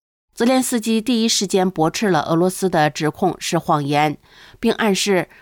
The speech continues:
俄罗斯是试图破坏和平谈判，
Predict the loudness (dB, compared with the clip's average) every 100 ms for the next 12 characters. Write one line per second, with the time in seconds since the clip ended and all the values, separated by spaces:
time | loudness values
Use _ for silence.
0 | -4 0 0 0 -2 -2 0 2 2 0
1 | -4 -4 -6 -4 -2 -2 0 0 0 -2
2 | -4 -4 -8 -6 -8 -4 -2 -2